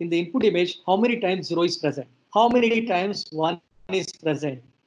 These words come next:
how many times two is present, maximum value is two fifty-five, how many times two fifty-five is present in the input image. That is called feature vector. So the feature vector is basically a number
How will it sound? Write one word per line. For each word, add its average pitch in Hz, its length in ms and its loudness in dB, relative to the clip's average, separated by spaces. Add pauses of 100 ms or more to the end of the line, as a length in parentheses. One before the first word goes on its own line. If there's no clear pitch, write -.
(320)
how 214 140 4
many 233 180 2
times 190 500 -6
two 214 140 0
is 208 140 -2
present, 160 400 -4 (300)
maximum 202 420 2
value 190 200 2
is 196 120 0
two 214 160 -6
fifty-five, 180 560 -2 (280)
how 214 140 4
many 226 220 4
times 190 420 -2 (160)
two 214 140 2
fifty-five 196 420 0
is 196 80 2
present 185 320 2
in 190 80 0
the 175 80 2
input 156 200 -2
image. 135 180 -6 (460)
That 170 260 0
is 226 180 0
called 170 400 -2 (180)
feature 175 280 -2
vector. 131 360 -6 (500)
So 196 280 2
the 185 100 0
feature 233 340 2
vector 233 520 0 (180)
is 160 160 -2
basically 175 760 -2
a 165 40 -6
number 196 560 2